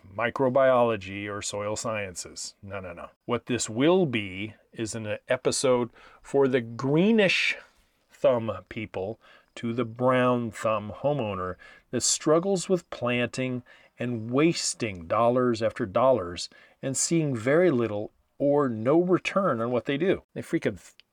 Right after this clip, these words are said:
throw their gloves up in the air and say, "Screw this, I am done. It can just do whatever it wants to do." <laughs> Seen a few people like that. Know anybody?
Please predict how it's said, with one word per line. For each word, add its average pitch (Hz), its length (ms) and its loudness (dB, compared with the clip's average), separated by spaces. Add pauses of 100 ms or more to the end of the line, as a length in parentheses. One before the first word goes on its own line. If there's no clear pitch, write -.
(120)
throw 151 240 2
their 147 140 4
gloves 123 320 2
up 107 160 -2
in 113 60 -12
the 107 120 -6
air 123 140 0
and 107 140 -6
say, 101 280 -6
"Screw 131 920 0
this, 101 420 -2
I 127 160 2
am 98 300 -2 (100)
done. 127 460 2
It 113 120 -8
can 123 120 -4
just 101 200 -4
do 123 200 2
whatever 113 320 0
it 101 60 -2
wants 101 240 -4
to 104 60 -8
do." 135 220 -2 (260)
<laughs> 190 300 2 (280)
Seen 127 240 -6
a 127 40 -2
few 123 180 -6
people 117 280 -6
like 92 180 -6
that. 104 180 -2 (600)
Know 120 120 4
anybody? 175 380 2